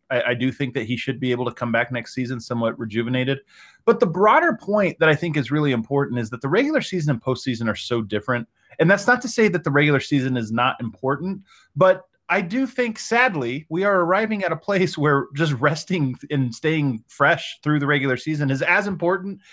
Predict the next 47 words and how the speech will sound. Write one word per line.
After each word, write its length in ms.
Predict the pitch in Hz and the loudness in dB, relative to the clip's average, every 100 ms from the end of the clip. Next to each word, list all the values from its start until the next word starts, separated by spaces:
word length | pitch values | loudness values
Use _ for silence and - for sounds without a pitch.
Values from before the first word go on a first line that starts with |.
| - 180 | -4 0
as 120 | 170 | 6
all 140 | 196 | 6
the 140 | 180 185 | 6 2
other 140 | 202 | 2
stuff. 220 | - 131 - | 0 -2 2
I 140 | 202 | 0
wish 260 | 208 294 - | 2 -4 -2
that 160 | 277 | -2
wasn't 280 | 175 160 151 | 0 -4 -4
the 60 | 123 | -10
case. 400 | 123 113 156 _ _ _ _ | -12 -10 -12 _ _ _ _
I 60 | 190 | -2
wish 220 | 208 285 | 0 -2
the 100 | 277 | -4
regular 300 | 208 190 175 | -4 -4 -4
season 300 | 151 160 143 | -4 -6 -4
was 100 | 135 | -2
all 140 | 131 135 | 0 0
about 280 | 127 120 123 | 0 -4 -6
developing 440 | 117 127 123 110 | -2 -2 -2 -12
chemistry 520 | - 131 113 - 123 | -8 -8 -8 -8 -8
and 120 | 113 | -8
coming 220 | 120 117 110 | -8 -8 -8
together. 440 | 104 113 143 156 _ _ - | -2 0 0 -2 _ _ 2
And 120 | 196 | 4
it 100 | 196 | 6
is 160 | 247 - | 4 0
partly 540 | - 214 320 - 139 | 0 2 2 2 0
that, 380 | 110 110 117 - _ _ - | 2 2 2 -2 _ _ 0
but 100 | 180 | 4
I 80 | 190 | 4
also 340 | 190 240 247 | 2 -2 -4
think 260 | 220 208 196 | -8 -10 -2
that 300 | 180 156 151 _ _ _ - | 2 2 0 _ _ _ -2
just 280 | 175 - _ _ _ _ _ - | 0 0 _ _ _ _ _ -10
having 440 | - 180 175 175 | 0 0 0 0
guys 320 | 160 160 143 | 2 0 0
ready, 340 | 143 147 143 147 | -2 -2 -2 -4
you 100 | 147 | -4
know, 60 | |
we 100 | 143 | -2
were 60 | 147 | -4
talking 340 | - 165 156 | -2 -4 -4
before 260 | 131 - 160 | -10 -8 -6
the 80 | 131 | -6
show, 260 | - 156 | -4 -4
but 200 | 131 117 | -2 -4